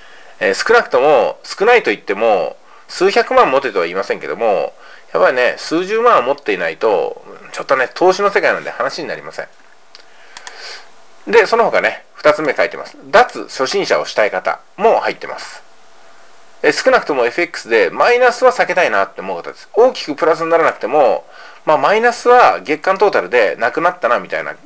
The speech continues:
まあ、そういう状態を求めてる方ですよね。それからやっぱりね、えー、そんなにいっ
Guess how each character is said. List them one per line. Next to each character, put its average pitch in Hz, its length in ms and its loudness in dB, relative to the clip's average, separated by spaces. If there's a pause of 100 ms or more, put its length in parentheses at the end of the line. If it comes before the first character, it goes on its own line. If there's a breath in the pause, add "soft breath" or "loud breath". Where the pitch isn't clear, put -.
(120)
ま 170 140 0
あ、 147 80 0
そ 214 160 4
う 226 40 2
い - 20 0
う - 20 -8
状 208 140 0
態 196 140 2
を 165 40 0
求 151 200 -6
め 147 60 -6
て - 100 -10
る - 60 -14
方 - 200 -16
で - 60 -20
す - 60 -20
よ - 80 -10
ね。 214 100 -12 (340 loud breath)
そ - 120 -2
れ 226 60 4
か 233 100 -4
ら 226 60 2
や 220 60 2
っ 220 40 -16
ぱ - 80 0
り 113 60 -4
ね、 80 220 -12 (640 soft breath)
え 101 320 0
ー、 - 40 -2
そ - 120 0
ん 226 80 2
な 233 60 4
に 165 200 -2 (520)
い 175 100 -10
っ - 40 -12